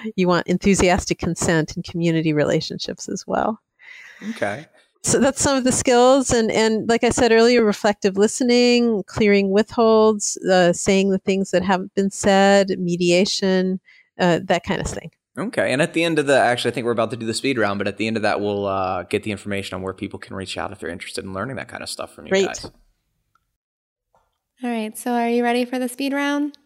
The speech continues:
Speaker 1: Okay. Tell me again how this works.
Speaker 3: So we're gonna ask you some questions. The idea is to answer them as fast as possible.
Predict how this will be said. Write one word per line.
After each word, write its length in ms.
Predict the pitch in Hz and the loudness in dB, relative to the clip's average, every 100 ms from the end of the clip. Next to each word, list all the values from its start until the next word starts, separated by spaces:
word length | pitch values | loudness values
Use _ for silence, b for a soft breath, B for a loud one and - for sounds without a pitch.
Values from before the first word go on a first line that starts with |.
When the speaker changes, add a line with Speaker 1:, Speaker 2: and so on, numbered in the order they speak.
| _ | _
Speaker 1:
Okay. 380 | 196 214 - 202 | -2 0 2 0
Tell 200 | 208 262 | 2 0
me 120 | 262 | 2
again 240 | 277 269 269 | 2 2 2
how 120 | 269 | 2
this 200 | 277 - | 2 2
works. 420 | 277 415 - - B B B B B | 0 0 -2 -4 B B B B B
Speaker 3:
So 380 | - - 247 233 | -8 0 2 4
we're 100 | 226 | 4
gonna 120 | 233 | 2
ask 340 | 208 262 269 - | 0 0 -2 -4
you 80 | |
some 180 | 302 320 | -4 -4
questions. 580 | 302 277 262 - 269 254 | -2 -2 -2 -2 -2 0
The 120 | 240 | 2
idea 480 | 214 214 214 214 214 | 2 0 0 2 0
is 180 | 202 208 | -2 -4
to 320 | - 220 220 208 | -6 -6 -6 -6
answer 320 | 214 208 220 | -6 -4 -4
them 180 | 214 202 | -2 -4
as 200 | 208 - | -6 -4
fast 340 | 202 202 - | -2 -2 -4
as 120 | 233 | -8
possible. 640 | - 196 190 - 196 202 | -2 -2 -2 -2 0 -2